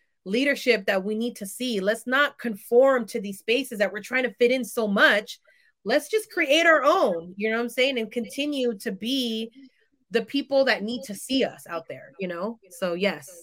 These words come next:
uh, shout out to Viola Davis. Definitely would love to meet her one day. She's on my bucket list for sure.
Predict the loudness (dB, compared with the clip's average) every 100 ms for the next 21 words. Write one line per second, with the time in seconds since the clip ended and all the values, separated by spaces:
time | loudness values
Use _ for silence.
0 | -12 -8 -8 0 2 2 0 -2 -2 -2
1 | -2 -2 -2 -4 -10 _ -2 0 -2 -2
2 | -2 -4 -6 -6 -6 -6 -6 -8 -8 -8
3 | -8 -10 -12 -14 -16 -14 -16 -14 -16 -18